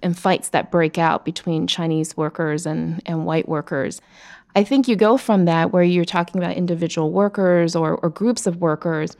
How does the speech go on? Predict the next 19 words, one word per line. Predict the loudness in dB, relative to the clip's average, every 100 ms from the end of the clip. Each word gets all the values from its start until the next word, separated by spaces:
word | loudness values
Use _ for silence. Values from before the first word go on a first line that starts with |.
| _ _
to | -4
then | 0 0 0
seeing | -2 -2 0 2
the | 0
state, | -6 -8 -2 -2 -2 -8 -16 -10
um, | -4 -4 -4 -6
in | -4 -4
this | -4 -6
case, | -8 -8
the | -10
federal | -2 0 0
government, | 0 2 2 0 -4 -8 _ -20 -20 _
as | 0 0 0
then | 0 0 0 -4 -6 -10 _
clearly | -2 2 4 4
not | 4 4 2 0
only | 0 2 2
not | 4 4 2
offering | 2 0 -2 -6 -6 -8